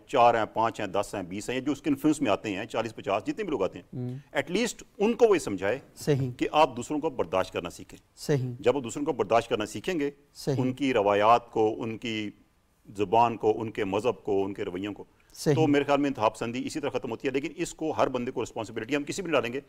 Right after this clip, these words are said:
Speaker 1: कि
Speaker 2: सही।
Speaker 1: मैं ये हूँगा तो मैं करूँगा, हर किसी के पास मौका है, हर कोई कर सकता है,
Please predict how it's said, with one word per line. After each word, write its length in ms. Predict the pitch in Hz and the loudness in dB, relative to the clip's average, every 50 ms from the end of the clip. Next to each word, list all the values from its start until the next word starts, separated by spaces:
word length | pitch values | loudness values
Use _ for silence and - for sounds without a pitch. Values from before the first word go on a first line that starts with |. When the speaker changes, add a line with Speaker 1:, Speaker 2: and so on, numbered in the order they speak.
| _ _ _ _ - - | _ _ _ _ -8 -6
Speaker 1:
कि 60 | 143 | -4
Speaker 2:
सही। 100 | 113 147 | 0 2
Speaker 1:
मैं 160 | 143 139 147 | 2 4 2
ये 240 | 151 131 113 127 151 | 2 0 2 2 2
हूँगा 240 | 151 127 139 131 131 | 2 4 2 2 2
तो 100 | 131 135 | 2 0
मैं 100 | 127 117 | 0 0
करूँगा, 360 | 123 117 120 123 127 120 - 110 | 0 0 0 0 -2 -2 0 0
हर 100 | 120 - | 4 8
किसी 140 | 269 320 254 | 10 12 12
के 80 | 240 | 12
पास 100 | 208 156 110 | 10 8 6
मौका 240 | 117 117 - 135 | 2 -2 -2 -2
है, 120 | 127 123 110 | -2 -2 0
हर 120 | 107 110 | -2 -2
कोई 100 | 113 127 | -2 -2
कर 100 | - 123 | -4 -4
सकता 280 | 104 113 - - - 101 | -4 -4 -6 -8 -8 -8
है, 80 | 104 | -8